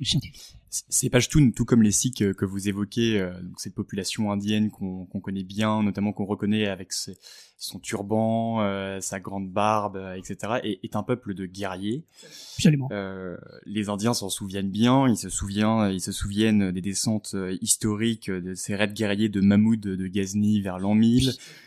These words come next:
Speaker 1: Absolument.
Speaker 2: de, euh, de celle de, de Nadir Shah au dix-huitième siècle. Euh, la question que je voulais vous poser, alors on fait un léger saut dans le temps,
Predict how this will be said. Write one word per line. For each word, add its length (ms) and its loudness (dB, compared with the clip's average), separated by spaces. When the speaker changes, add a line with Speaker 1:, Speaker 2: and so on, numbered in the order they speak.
Speaker 1:
Absolument. 340 2
Speaker 2:
de, 100 -2
euh, 480 -6
de 80 -8
celle 240 -2
de, 300 -2
de 160 -6
Nadir 360 0
Shah 300 2
au 80 4
dix-huitième 480 -4
siècle. 460 -4
Euh, 220 -4
la 80 2
question 320 2
que 100 0
je 60 -2
voulais 160 0
vous 160 -4
poser, 560 2
alors 240 -4
on 100 -2
fait 160 0
un 100 4
léger 280 4
saut 180 -2
dans 140 4
le 40 0
temps, 360 0